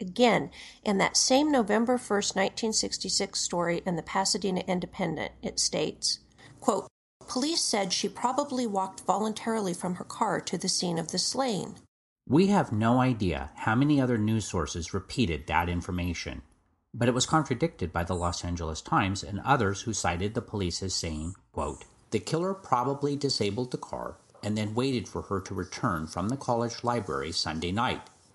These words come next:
Speaker 2: and then sprang on her when she tried to start the car. Attacked her when she returned and tried to start the engine. Officer said her killer disabled the car and then waited in ambush."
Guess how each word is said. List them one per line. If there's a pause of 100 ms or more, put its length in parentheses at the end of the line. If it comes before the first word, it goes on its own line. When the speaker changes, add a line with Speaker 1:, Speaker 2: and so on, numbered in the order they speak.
(140)
Speaker 2:
and
then
sprang
on
her (100)
when
she
tried
to
start
the
car. (880)
Attacked
her
when
she
returned
and
tried
to
start
the
engine. (1080)
Officer
said (420)
her
killer
disabled
the
car (240)
and
then
waited
in
ambush."